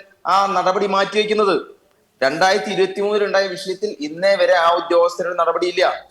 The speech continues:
കുന്നംകുളത്തെ സുജിത്ത് എന്ന് പറഞ്ഞ ചെറുപ്പക്കാരന്റെ മുപ്പത് ശതമാനത്തോളം കേൾവി ശക്തി നഷ്ടപ്പെട്ട ഒരു സംഭവം ഉണ്ടായിട്ട്, ഇത്രയ്ക്കധികം വ്യക്തമായ ദൃശ്യങ്ങൾ പോലീസ് ഉദ്യോഗസ്ഥ മുമ്പിൽ ഉണ്ടായിട്ട്,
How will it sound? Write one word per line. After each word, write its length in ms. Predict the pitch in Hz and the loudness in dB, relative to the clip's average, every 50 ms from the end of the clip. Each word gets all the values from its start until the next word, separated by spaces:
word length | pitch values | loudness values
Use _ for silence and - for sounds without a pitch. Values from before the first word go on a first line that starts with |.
| _ _ _ - | _ _ _ -6
കുന്നംകുളത്തെ 600 | 147 160 175 196 214 208 208 196 202 202 190 196 208 196 | -4 -2 -2 -2 0 2 2 2 2 2 0 0 0 -2
സുജിത്ത് 280 | - 151 160 175 175 208 | -4 -6 -4 -4 -2 -2
എന്ന് 120 | 185 190 190 | -2 0 0
പറഞ്ഞ 180 | 185 185 185 180 - | 0 0 0 -2 -2
ചെറുപ്പക്കാരന്റെ 680 | 175 156 165 165 - 180 - - 175 170 170 165 165 170 165 156 | 0 -2 0 0 -2 -4 -2 0 2 2 2 2 0 -2 -4 -4
മുപ്പത് 280 | 151 _ - 185 190 185 | -6 _ -4 -4 -2 -2
ശതമാനത്തോളം 680 | 185 170 170 175 170 170 170 160 - 165 165 175 165 165 - | -2 -4 -2 -2 -2 -2 -2 0 0 0 0 0 -2 -2 -2
കേൾവി 260 | 151 151 160 165 165 170 180 | -2 0 0 -2 -2 -2 -4
ശക്തി 160 | 175 - 165 160 | -4 -4 -2 -4
നഷ്ടപ്പെട്ട 400 | 139 - - 160 156 156 151 151 151 156 | -4 -2 -2 -4 -2 -2 -2 -2 -2 -2
ഒരു 60 | 147 151 | -2 -2
സംഭവം 220 | 135 127 131 147 151 143 | -4 -4 -2 -2 0 2
ഉണ്ടായിട്ട്, 440 | 131 127 120 110 101 - - 90 82 - _ _ _ _ _ _ _ _ _ - 165 156 | 2 2 2 0 -2 -6 -10 -14 -16 -18 _ _ _ _ _ _ _ _ _ -4 -4 -4
ഇത്രയ്ക്കധികം 600 | - - 214 208 214 214 202 190 180 208 208 190 | 0 -2 -2 0 0 0 2 2 4 4 4 4
വ്യക്തമായ 480 | 175 - - - 220 196 196 196 196 202 196 196 | 2 0 0 2 2 2 4 4 2 2 2 0
ദൃശ്യങ്ങൾ 480 | 175 175 - - 208 202 202 202 202 220 208 - - - - _ | -2 -2 -2 0 0 0 2 2 0 0 -2 -4 -10 -16 -12 _
പോലീസ് 420 | - 175 180 185 185 202 214 220 214 196 | -2 0 2 2 2 0 0 -2 -4 -4
ഉദ്യോഗസ്ഥ 420 | 170 165 196 190 190 202 196 - 190 185 | -2 0 0 0 0 0 -2 -4 -6 -8
മുമ്പിൽ 220 | 180 175 170 165 160 | -6 -4 -4 -4 -2
ഉണ്ടായിട്ട്, 520 | 160 160 175 170 170 330 - - - 120 | 0 0 2 2 2 0 -2 -4 -8 -10